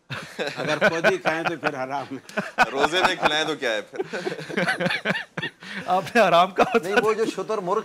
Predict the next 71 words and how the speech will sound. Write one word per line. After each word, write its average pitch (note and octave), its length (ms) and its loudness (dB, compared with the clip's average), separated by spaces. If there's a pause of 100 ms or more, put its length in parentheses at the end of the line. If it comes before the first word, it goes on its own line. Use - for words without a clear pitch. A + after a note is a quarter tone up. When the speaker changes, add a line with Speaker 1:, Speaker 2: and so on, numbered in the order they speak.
Speaker 4:
खिलाने D#3+ 340 2
वाले D3 260 2
हैं, C3 260 -8 (280)
उनके F3+ 260 -10
शुतुरमुर्ग E3+ 560 -6 (360)
पर E3 120 -2
इतने D#3+ 260 -4
दिनों D#3+ 260 -4
से D3+ 120 -10
बहस D3 340 0
हो C3 80 0
रही D#3 140 -4
है, F#3 80 -4
तो F3+ 100 -8
किसी D#3+ 280 -14
दिन F3 180 -10
शाम D#3 320 -2
को E3 120 -6
इफ्तार D3+ 340 0
पर D#3+ 160 -2
वो D#3 140 -4
शुतुरमुर्ग C#3+ 640 -2
Speaker 3:
सही। D3 100 -6
Speaker 4:
यहाँ C#3+ 160 -2
Speaker 1:
लेके G3 220 2
Speaker 4:
ले A#3 60 4
भी G#3+ 60 2
Speaker 1:
भी E3 80 4
Speaker 4:
आए। C3+ 80 4
Speaker 1:
आए। B2 120 4
हम A#3 240 8
भी E4+ 80 10
Speaker 3:
ओ, - 40 8
Speaker 1:
देखें D#3+ 80 8
Speaker 3:
लाइव B3 260 8
Speaker 1:
क्या F#3 100 8
होता E3 80 8
है। D3+ 60 4
Speaker 3:
शुतुरमुर्ग। G3+ 220 6
Speaker 4:
हमें B3+ 100 4
पता A3+ 220 6
Speaker 3:
क्या A3+ 100 6
Speaker 4:
लगे B3+ 160 4
कि B3 80 0
उसका A#3 220 2
जायका F#3+ 380 6
क्या G3 160 2
होता F3 320 2
है। D3+ 100 -6 (120)
Speaker 3:
<laughs> D#3 160 -8
लामा F#3+ 160 6
साहब, G#3+ 160 2
आप F#3+ 140 4
क्या A3 120 0
कहते D3+ 200 -2
हैं? C#3 80 -2
Speaker 2:
वो E3 60 2
तो F#3 180 2
इनके G3 380 2
Speaker 1:
जी, - 60 -2
Speaker 2:
कहने F3 220 2
Speaker 1:
फ़िक़्ह D3 200 2
Speaker 2:
से - 20 2
Speaker 1:
जाफिया C3+ 300 4
Speaker 2:
जाएंगे, C#3+ 180 0
Speaker 1:
के D#3 60 0
Speaker 2:
हमारे C#3+ 160 -2
Speaker 1:
मुताबिक C3 320 2
Speaker 2:
नहीं। C3 100 -8
Speaker 1:
भी, A#2+ 140 -6
अ, - 60 -10